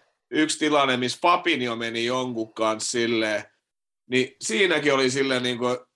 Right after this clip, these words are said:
että mä jäin ihmettelen, että miten vitus tosta ei vihelletty niinku vaparia. Oli vissiin Tuchelit ja muutkin oli niinku siinä, niinku, näki se ilme, että mitä täällä tapahtuu, kun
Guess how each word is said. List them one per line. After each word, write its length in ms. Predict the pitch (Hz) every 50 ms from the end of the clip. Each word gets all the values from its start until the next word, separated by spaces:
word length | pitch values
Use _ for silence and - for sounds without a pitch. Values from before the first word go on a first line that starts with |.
| _ -
että 260 | 143 135 123 - - _ _ _ _ _ _ _ _ _ _ _ _ _ _ -
mä 160 | 175 196 214
jäin 220 | 196 175 147 147
ihmettelen, 460 | 160 170 160 156 143 135 131 139 131 123
että 80 | 131
miten 400 | 156 170 170 - 180 151 131 131
vitus 420 | 175 208 208 - 185 151 127 - -
tosta 340 | 127 120 117 - - 120
ei 100 | 113 113
vihelletty 600 | 117 120 117 123 120 117 117 110 110 - 117 110
niinku 260 | 110 113 107 113 113 117
vaparia. 720 | 135 139 151 147 - 139 127 113 110 110 110 104 107 107
Oli 320 | 113 123 131 139 135 131
vissiin 460 | 131 139 147 147 - - 156 147 139 139
Tuchelit 600 | 160 160 165 160 - 147 127 120 117 110 - 123
ja 100 | 117 120
muutkin 460 | 131 139 139 131 131 - 127 120 113
oli 200 | 117 120 120 117
niinku 280 | 113 117 113 107 110 117
siinä, 440 | - - 143 143 139 131 120 117 - 92
niinku, 400 | 117 113 110 104 110 113 110 - - - - - _ _ _
näki 300 | 131 135 131 131 147 135
se 200 | 127 131 131 135
ilme, 400 | 147 156 156 147 135 117 120 117
että 120 | 113 113 131
mitä 340 | 147 151 156 - 160 135 120
täällä 260 | 117 113 110 110 110
tapahtuu, 720 | 127 127 131 131 147 131 120 117 117 - - 117 110 107
kun 240 | 113 113 110 -